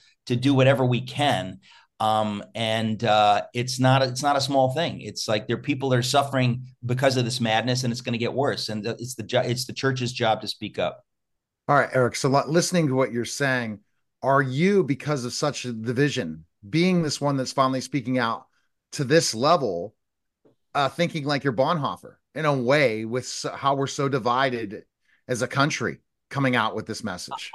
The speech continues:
Speaker 1: I, I could really never compare myself to Bonhoeffer for many reasons. I mean, he was a theological genius. He was amazing. He was killed by the Nazis in,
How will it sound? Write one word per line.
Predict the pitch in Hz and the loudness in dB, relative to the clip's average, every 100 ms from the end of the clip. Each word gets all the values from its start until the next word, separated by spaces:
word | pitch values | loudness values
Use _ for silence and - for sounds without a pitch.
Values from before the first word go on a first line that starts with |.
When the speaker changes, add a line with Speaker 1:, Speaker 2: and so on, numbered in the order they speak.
| - | 0
Speaker 1:
I, | 180 | 2
I | |
could | 185 165 | 6 6
really | 165 147 | 6 4
never | 139 131 | 4 2
compare | 127 120 131 | 2 4 6
myself | 127 123 127 127 | 6 4 2 0
to | |
Bonhoeffer | 113 123 120 107 110 | 0 0 0 -2 -6
for | - 104 | -8 -2
many | 113 113 101 | 0 0 -2
reasons. | 107 107 104 98 | -4 -4 -6 -4
I | 107 | -4
mean, | 107 | 0
he | 120 | 0
was | 110 | 0
a | 110 | -2
theological | 120 117 113 117 113 113 | 0 2 4 2 0 -8
genius. | 107 117 113 110 104 - | -6 -2 0 0 -2 -2
He | 113 | -2
was | 104 | -2
amazing. | 107 110 113 113 110 113 | -4 0 0 0 -2 -2
He | 110 | -2
was | 101 | -6
killed | - - 127 127 | -8 0 2 4
by | 123 110 | 2 0
the | 110 | 0
Nazis | 110 110 - 110 101 | 0 -2 -4 -6 -6
in, | 107 | -8